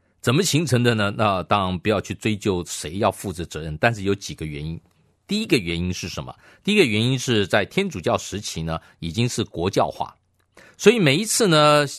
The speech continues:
有所谓的 ecclesia 的这样一个运作呢，一定到教堂去，因为有一个定点了。而且呢，有一个明显的一个建筑物。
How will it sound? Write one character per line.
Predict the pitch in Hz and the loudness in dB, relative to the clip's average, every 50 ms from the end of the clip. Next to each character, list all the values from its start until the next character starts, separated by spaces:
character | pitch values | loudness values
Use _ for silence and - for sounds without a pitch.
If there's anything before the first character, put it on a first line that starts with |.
| - _ - | -16 _ -2
有 | - 117 104 98 104 104 | 2 2 4 4 2 0
所 | - - 101 107 | 0 0 2 4
谓 | 131 135 127 | 4 4 4
的 | 107 110 104 101 98 - - _ _ _ _ _ _ _ _ _ _ _ _ _ _ | 4 2 2 0 -2 -4 -10 _ _ _ _ _ _ _ _ _ _ _ _ _ _
ecclesia | - 147 - - 117 131 156 143 - - 131 113 107 98 | -2 -2 0 0 0 0 0 0 0 0 2 4 4 4
的 | 90 98 | 2 0
这 | 95 - 120 | 0 2 2
样 | 110 107 | 2 0
一 | 98 | -2
个 | 95 104 | -4 -2
运 | - 131 117 | 2 2 2
作 | 104 - 107 95 | 2 2 0 0
呢， | 87 85 82 - | 0 -2 -4 -6
一 | - 101 117 | -6 -6 -4
定 | 131 151 123 | -2 -2 0
到 | 110 113 98 | 2 2 2
教 | - - 131 87 | 2 0 -2 -2
堂 | - - - - | -2 -4 -10 -14
去， | - - - - _ _ _ _ _ _ _ _ _ _ | -14 -14 -14 -16 _ _ _ _ _ _ _ _ _ _
因 | 143 139 | 2 2
为 | 143 139 131 _ _ | 4 2 0 _ _
有 | - 98 | -4 -2
一 | 98 | -2
个 | 98 110 | -2 -2
定 | 104 - - 113 85 85 85 | -2 -2 -2 -2 -2 -4 -8
点 | - - 64 - - | -10 -12 -14 -16 -20
了。 | - _ _ _ | -20 _ _ _
而 | 110 123 | 0 2
且 | 127 131 120 | 2 2 2
呢， | 117 117 | 4 4
有 | 110 107 | 2 2
一 | 107 | 4
个 | 110 110 110 - - _ | 2 2 0 0 -6 _
明 | - 98 101 104 135 185 | -4 -2 -2 0 0 -2
显 | 185 - - 92 73 | -2 -2 -4 -4 -4
的 | 73 | -4
一 | 87 | -6
个 | 85 | -8
建 | 85 - 101 85 | -6 -4 -4 -4
筑 | 80 - - 87 | -4 -6 -8 -10
物。 | 92 92 - | -10 -10 -10